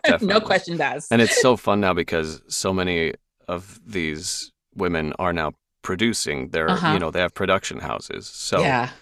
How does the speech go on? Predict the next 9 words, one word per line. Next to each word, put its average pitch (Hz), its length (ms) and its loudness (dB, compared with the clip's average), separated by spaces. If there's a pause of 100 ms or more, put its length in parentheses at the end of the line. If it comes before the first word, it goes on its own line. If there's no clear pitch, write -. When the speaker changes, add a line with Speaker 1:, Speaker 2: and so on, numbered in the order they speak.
(140)
Speaker 1:
when 101 140 2
their 110 100 6
production 101 400 0
house 78 240 -4
comes, - 380 -8
I'm 80 160 0
always 69 260 -4
like, - 280 -8
"Well, 73 260 -2